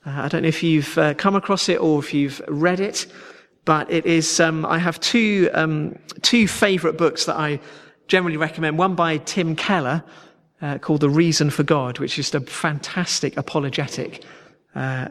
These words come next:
um, uh, Tim Keller's Reason for God. But, uh, Tom Wright's book, Surprised by Hope,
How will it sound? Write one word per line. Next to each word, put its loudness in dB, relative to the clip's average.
um, -6
uh, 2
Tim 4
Keller's 0
Reason 4
for -4
God. 2
But, -4
uh, -2
Tom 2
Wright's 0
book, -4
Surprised 0
by 0
Hope, -4